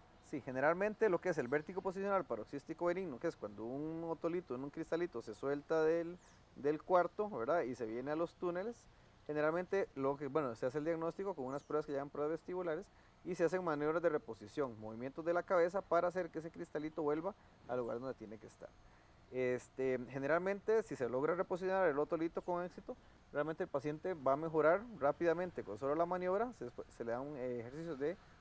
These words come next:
rehabilitación vestibular para que otra vez los, eh, oídos se coordinen a trabajar juntos y generalmente en pocas semanas el paciente va a estar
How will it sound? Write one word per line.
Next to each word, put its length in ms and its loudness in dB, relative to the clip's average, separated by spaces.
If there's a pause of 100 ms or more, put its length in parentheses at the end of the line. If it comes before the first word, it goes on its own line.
(100)
rehabilitación 540 -2
vestibular 580 0
para 220 -6
que 80 -8
otra 160 -2
vez 120 2
los, 100 -6 (160)
eh, 360 -12 (500)
oídos 440 0 (320)
se 160 -6
coordinen 400 -4
a 60 -2
trabajar 380 2
juntos 300 -6 (360)
y 60 -6
generalmente 480 2
en 60 -2
pocas 260 -2
semanas 340 -2
el 60 -8
paciente 340 -8
va 80 0
a 40 -4
estar 220 -4